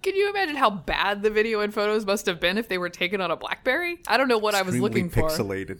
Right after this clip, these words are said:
Speaker 1: <laughs> It'd be like, it'd be like the little, uh, like a, like a, what are those things called from the eighties where you click the button and the, and the slides change?
Speaker 2: Oh, yeah, you mean
Speaker 1: That
Speaker 2: the, yeah, yes, the, the,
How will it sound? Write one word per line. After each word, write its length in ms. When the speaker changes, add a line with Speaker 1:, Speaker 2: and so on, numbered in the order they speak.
Speaker 1:
<laughs> 60
It'd 260
be 120
like, 280
it'd 500
be 80
like 240
the 100
little, 320
uh, 260
like 220
a, 280
like 160
a, 120
what 100
are 40
those 200
things 240
called 240
from 100
the 140
eighties 240
where 80
you 80
click 280
the 60
button 320
and 140
the, 120
and 160
the 200
slides 460
change? 640
Speaker 2:
Oh, 140
yeah, 120
you 160
mean 100
Speaker 1:
That 220
Speaker 2:
the, 40
yeah, 260
yes, 340
the, 140
the, 200